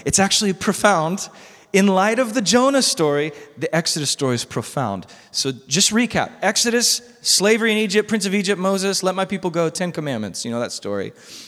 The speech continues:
So <clears throat> Moses goes up on a mountain. The slaves are free. They're wandering around, finding their identity. And, and Moses goes up on a mountain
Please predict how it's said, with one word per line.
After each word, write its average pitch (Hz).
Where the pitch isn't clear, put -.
So 156
<clears throat> 156
Moses 220
goes 202
up 220
on 208
a 185
mountain. 185
The 147
slaves 190
are 247
free. 240
They're 170
wandering 240
around, 220
finding 226
their 214
identity. 196
And, 175
and 175
Moses 202
goes 208
up 214
on 214
a 214
mountain 202